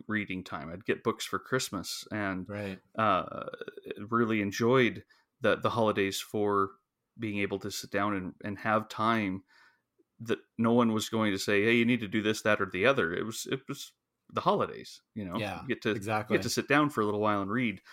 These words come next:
Speaker 1: And so it is special, but I'll admit that over the years I've been more like, "Oh, it's over already." And I didn't, didn't, didn't focus on any plans with the reading. I'll read, but I didn't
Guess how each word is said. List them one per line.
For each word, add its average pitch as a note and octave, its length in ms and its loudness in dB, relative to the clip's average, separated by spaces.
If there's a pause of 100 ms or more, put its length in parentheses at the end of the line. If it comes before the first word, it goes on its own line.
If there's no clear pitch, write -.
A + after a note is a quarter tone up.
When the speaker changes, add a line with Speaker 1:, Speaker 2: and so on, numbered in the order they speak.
(340)
Speaker 1:
And G#2+ 540 0 (300)
so G2 340 0
it A#2+ 160 2
is D#3+ 160 4
special, C3 440 2
but G2+ 180 0
I'll A#2 180 8
admit A2 320 0
that G#2+ 100 -4
over G2+ 200 0
the F#2+ 120 -6
years G#2+ 360 -2
I've G2 220 2
been G2+ 160 0
more G2+ 300 2
like, F#2 200 0
"Oh, D3 180 -2 (760)
it's - 180 0
over A#2 300 4
already." F2+ 320 0
And F#2 100 -2
I G2 60 2
didn't, A2 300 -2 (420)
didn't, - 320 -10 (160)
didn't A#2 300 0
focus A#2 420 2
on G#2 240 2
any G#2+ 180 2
plans A#2 680 2
with G2 80 -6
the F2+ 80 -8
reading. F#2 280 -4
I'll B2 140 4
read, G#2 400 -6
but F#2 120 -4
I G#2 40 0
didn't G#2+ 260 -2